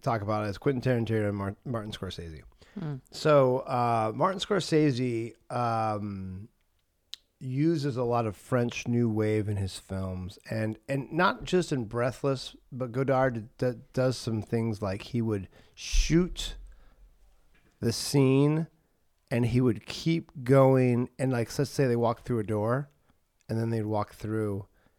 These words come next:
Speaker 1: and then they come out the other door. Instead of having the camera inside, he would just shoot that wall and then have 'em come out the other side,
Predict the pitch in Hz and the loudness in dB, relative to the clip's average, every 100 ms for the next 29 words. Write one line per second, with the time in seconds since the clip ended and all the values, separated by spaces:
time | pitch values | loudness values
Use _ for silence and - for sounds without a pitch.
0 | _ _ _ _ 107 107 107 98 104 98 | _ _ _ _ -6 -4 -4 -4 -6 -4
1 | 101 98 95 76 69 - _ _ _ - | -4 -4 -4 -8 -14 -16 _ _ _ -16
2 | - 127 - 156 160 131 127 120 110 101 | -10 -10 -2 0 2 2 -2 -2 -4 -6
3 | - 123 113 107 107 101 - 160 170 95 | -6 -6 -4 -6 -8 -10 -2 2 4 2
4 | 87 110 110 104 - - - - 123 110 | -2 -6 -4 -6 -8 -14 -12 -6 -6 -6
5 | - 98 92 98 123 92 82 95 117 _ | -6 -8 -8 -4 -2 -2 -6 -10 -12 _
6 | _ _ _ _ _ _ _ _ _ _ | _ _ _ _ _ _ _ _ _ _
7 | _ _ _ _ - 107 110 107 101 101 | _ _ _ _ -6 -2 0 0 0 -2
8 | 92 87 110 101 92 107 92 101 87 85 | -2 -2 -2 -2 -2 -2 -2 -4 -6 -4
9 | 139 131 71 - | 2 2 2 -12